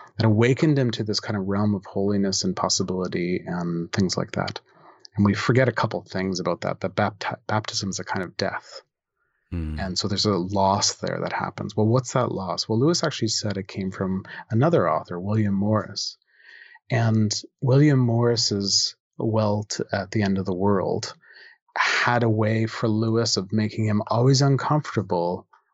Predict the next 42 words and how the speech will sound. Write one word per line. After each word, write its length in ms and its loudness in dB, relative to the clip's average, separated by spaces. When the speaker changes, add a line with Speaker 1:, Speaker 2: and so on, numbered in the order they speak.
Speaker 1:
with 280 0
just 240 2
being 220 4
able 180 0
to 160 -4
relax 580 0
in 260 -4
his 280 -2
chair 480 -2
with 160 -4
his 200 -2
pipe 380 -2
and 80 -2
a 60 -4
book, 380 -2
which 140 2
he 60 4
would 80 4
just 180 0
do 200 2
for 160 -4
the 60 2
rest 240 -2
of 60 -12
his 160 -8
life. 500 -6
There 100 2
was 140 4
something 480 2
about 360 0
Wil-, 220 -4
William 320 2
Morris's 840 0
writings 640 0
that 200 -2
made 420 4
him 320 -2
need 340 0
to 100 -4
go 240 0
on 440 -4
further 720 -2